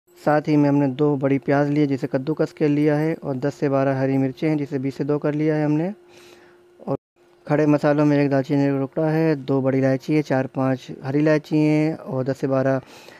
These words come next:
लौंग है और एक जावित्री है। और हमने काली मिर्च की जगह हमने सफ़ेद मिर्च ली है, काली मिर्च की जगह सफ़ेद गोल मिर्च ली है। और हमने ये काजू लिए हैं दस से बारह,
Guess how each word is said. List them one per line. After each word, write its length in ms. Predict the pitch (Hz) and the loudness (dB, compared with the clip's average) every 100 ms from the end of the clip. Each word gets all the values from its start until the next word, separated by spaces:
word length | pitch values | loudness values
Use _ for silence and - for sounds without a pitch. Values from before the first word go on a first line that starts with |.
| - _ - | -20 _ -4
लौंग 320 | 139 151 156 | 0 2 0
है 100 | 160 | -2
और 180 | 139 135 | -2 -2
एक 100 | 131 | -2
जावित्री 440 | 180 131 - 156 | -4 -6 -4 -2
है। 120 | 160 165 | -2 -2
और 400 | - 170 175 170 | -2 0 2 2
हमने 280 | 147 143 143 | 2 0 0
काली 300 | 139 147 156 | 0 2 4
मिर्च 200 | 151 143 | 2 0
की 100 | 151 | -4
जगह 200 | 143 143 | 0 0
हमने 180 | 139 139 | 0 -2
सफ़ेद 360 | - 131 165 | -4 -2 0
मिर्च 260 | 160 160 151 | 2 2 0
ली 160 | 165 160 | 0 4
है, 220 | 165 185 - _ _ _ _ _ _ _ _ _ | 2 0 -6 _ _ _ _ _ _ _ _ _
काली 200 | - 143 | 0 2
मिर्च 180 | 147 143 | 4 2
की 80 | - | 0
जगह 100 | 143 | -4
सफ़ेद 260 | 139 139 143 | -4 -4 -2
गोल 200 | 147 147 | 0 2
मिर्च 180 | 156 156 | 0 0
ली 200 | 156 156 | 0 2
है। 140 | 160 | 2
और 200 | 151 135 | 2 0
हमने 340 | 135 135 139 135 | 0 2 2 0
ये 180 | 135 131 | 0 -2
काजू 320 | 131 131 151 | -2 -2 0
लिए 140 | 151 | 2
हैं 80 | 151 | 2
दस 140 | 143 | 0
से 120 | - 147 | -4 -2
बारह, 380 | 143 143 156 | 0 0 0